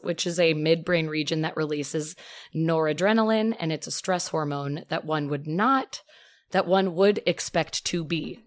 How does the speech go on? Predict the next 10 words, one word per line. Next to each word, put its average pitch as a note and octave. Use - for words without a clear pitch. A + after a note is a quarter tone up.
released F3
during E3+
high D#3+
levels D3+
of C#3+
trauma. D#3
So -
again, D#3
it -
comes D3